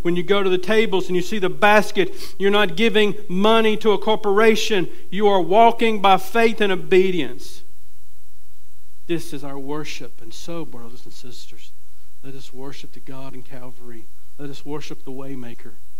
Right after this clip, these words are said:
Let's pray. Lord, now we have heard your word, rooted in your Son. A very practical word,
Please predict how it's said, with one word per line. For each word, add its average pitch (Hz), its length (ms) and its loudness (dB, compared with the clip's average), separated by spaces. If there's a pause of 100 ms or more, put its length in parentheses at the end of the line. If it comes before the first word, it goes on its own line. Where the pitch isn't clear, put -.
(440)
Let's - 120 0
pray. 120 400 0 (2000)
Lord, 143 280 0 (280)
now 143 320 0 (920)
we 135 100 0
have 147 120 0
heard 151 260 0
your 151 120 0
word, 156 440 0 (1040)
rooted 180 480 4 (200)
in 175 160 2
your 165 140 2
Son. 151 520 0 (1600)
A 139 60 -2
very 175 360 0
practical 156 720 0
word, 147 460 0